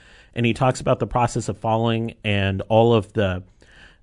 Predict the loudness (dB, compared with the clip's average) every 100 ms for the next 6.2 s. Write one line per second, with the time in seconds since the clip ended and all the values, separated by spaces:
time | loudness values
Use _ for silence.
0 | -6 0 0 0 -2 0 -2 -2 -6 -4
1 | 0 0 -2 -4 -4 -6 2 6 6 4
2 | -6 -2 -4 -4 -2 0 0 -2 -2 -4
3 | -4 -6 2 6 6 6 6 4 6 0
4 | 0 -2 -2 -2 -2 -6 -6 -6 0 2
5 | 2 2 -2 -4 -8 -6 -6 -4 -4 -6
6 | -6 -14